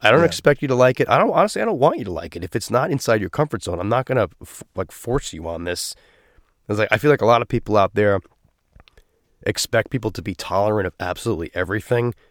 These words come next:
Speaker 1: Like, just, just because I like something doesn't mean that you, you have to like it and not be, some people just, they're leg-, legit afraid. So,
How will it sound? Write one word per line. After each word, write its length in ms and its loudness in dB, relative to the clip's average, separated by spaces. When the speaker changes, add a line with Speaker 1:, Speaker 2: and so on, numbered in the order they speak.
Speaker 1:
Like, 140 -2
just, 180 -10
just 240 -4
because 360 -6
I 140 4
like 240 0
something 360 -4
doesn't 240 -4
mean 200 -2
that 80 -6
you, 260 -8
you 160 -8
have 300 -4
to 80 -6
like 280 2
it 100 -8
and 120 -8
not 180 0
be, 80 -12
some 240 -12
people 200 -2
just, 160 -10
they're 100 -2
leg-, 240 -2
legit 300 0
afraid. 460 -8
So, 320 -6